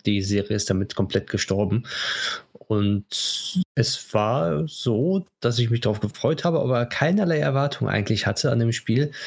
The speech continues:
und mit der Einstellung schon dran gegangen bin, „Gut, ich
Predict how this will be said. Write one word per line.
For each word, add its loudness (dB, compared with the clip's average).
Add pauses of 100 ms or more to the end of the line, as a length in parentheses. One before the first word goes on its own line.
(200)
und 2
mit 2
der -2
Einstellung 2
schon 0 (360)
dran 2
gegangen 2
bin, 2
„Gut, 0
ich 0